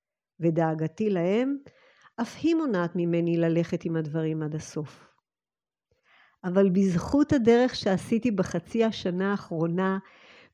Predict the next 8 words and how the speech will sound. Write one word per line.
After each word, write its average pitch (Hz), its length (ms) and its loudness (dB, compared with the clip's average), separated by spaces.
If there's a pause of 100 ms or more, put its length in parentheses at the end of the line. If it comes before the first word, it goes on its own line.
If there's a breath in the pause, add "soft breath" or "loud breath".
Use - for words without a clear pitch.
פתאום 277 600 2
אני 285 160 4
מסוגל 214 680 2
להעריך 240 420 2
את 269 120 -4
מה 220 140 2
שיש 208 680 4
בנוכחותם 160 920 0